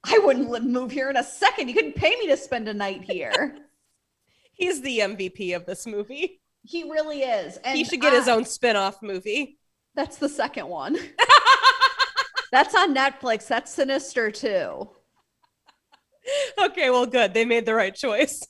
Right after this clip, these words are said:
Speaker 1: Just a slight, not real spoiler, but a big part of Sinister Two is that he's burning the houses to the ground. He's going back. He's buying and burning the houses to the ground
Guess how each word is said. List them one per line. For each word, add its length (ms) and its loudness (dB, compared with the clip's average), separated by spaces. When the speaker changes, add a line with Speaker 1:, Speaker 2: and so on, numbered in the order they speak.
Speaker 1:
Just 280 -4
a 80 -4
slight, 640 2
not 240 2
real 220 4
spoiler, 500 2
but 280 -6
a 60 0
big 220 0
part 200 2
of 60 -2
Sinister 460 -4
Two 360 2
is 160 4
that 140 2
he's 200 0
burning 380 4
the 60 0
houses 460 -2
to 100 -8
the 80 -10
ground. 560 -8
He's 220 -6
going 380 0
back. 520 4
He's 240 4
buying 640 6
and 240 0
burning 360 2
the 80 0
houses 500 -2
to 100 -6
the 80 0
ground 640 -10